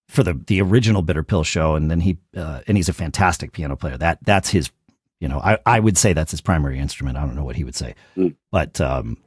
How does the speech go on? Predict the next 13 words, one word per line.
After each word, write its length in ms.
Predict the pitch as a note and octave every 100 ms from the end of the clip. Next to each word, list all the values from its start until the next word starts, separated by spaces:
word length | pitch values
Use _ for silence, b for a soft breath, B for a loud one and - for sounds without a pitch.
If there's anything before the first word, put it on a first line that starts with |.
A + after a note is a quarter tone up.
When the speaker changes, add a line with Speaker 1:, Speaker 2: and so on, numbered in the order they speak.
| _
Speaker 1:
but 120 | - G2
in 80 | F#2+
terms 260 | C3+ G#2+
of 220 | F2+ - -
hi-, 120 | - -
you 100 | G2
know, 80 | D2
his 160 | D2
ability 380 | D#2 F#2+ E2 C2+
to 60 | B1+
play, 320 | - E2 B1
like, 180 | C2 C#2
he's 240 | G2+ -